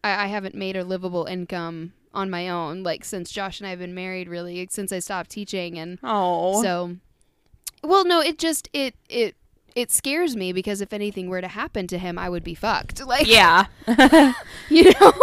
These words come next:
Speaker 2: Yeah.
Speaker 1: Life insurance only goes so far. Like,
Speaker 2: Mm-hmm.
Speaker 1: I, I would have to move home and find a job be-, where I, I would have to move back to Louisville where I actually have connections and
Speaker 2: Mm-hmm.
Speaker 1: get a better job, you know? Like, I've been able to kinda struggle and slap shit together down here because,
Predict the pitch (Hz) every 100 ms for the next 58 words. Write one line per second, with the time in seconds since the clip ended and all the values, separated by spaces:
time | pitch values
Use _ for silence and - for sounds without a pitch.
0 | - 453 262 240 170 175 190 311 339 320
1 | 302 233 226 240 220 220 214 214 202 196
2 | 262 302 247 190 208 202 202 202 - _
3 | _ 202 190 202 214 - 220 220 214 208
4 | 214 214 220 202 208 196 190 247 240 233
5 | 214 208 208 202 196 202 202 202 190 190
6 | - - - 92 208 202 196 - 208 214
7 | 196 196 190 190 185 - 180 185 185 185
8 | 180 175 175 180 - 180 165 180 185 -
9 | - 165 170 175 170 165 175 185 190 185
10 | 180 175 175 - - 190 180 175 170 185
11 | 196 170 180 175 175 175 180 175 165 -
12 | - 190 202 196 196 185 185 190 190 180
13 | - 190 190 175 170 202 190 - 202 -
14 | 190 196 185 180 175 196 233 202 196 185
15 | 175 175 - -